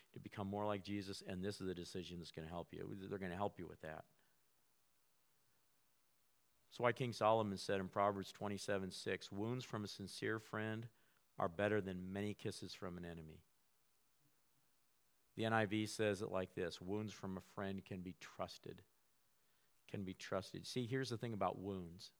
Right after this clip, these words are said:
Wounds hurt. You ever been wounded? Wounds hurt. Okay? When I was,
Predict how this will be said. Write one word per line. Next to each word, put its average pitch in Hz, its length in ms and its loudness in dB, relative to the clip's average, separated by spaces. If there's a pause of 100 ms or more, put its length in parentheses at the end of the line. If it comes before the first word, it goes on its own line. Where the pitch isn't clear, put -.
(560)
Wounds 113 640 0 (260)
hurt. 90 220 -2 (520)
You 95 120 -4
ever 107 100 0
been 104 260 0
wounded? 110 460 0 (1120)
Wounds 107 800 0 (380)
hurt. 92 200 -4 (1400)
Okay? 107 420 0 (380)
When 101 180 0
I 110 200 10
was, 107 420 4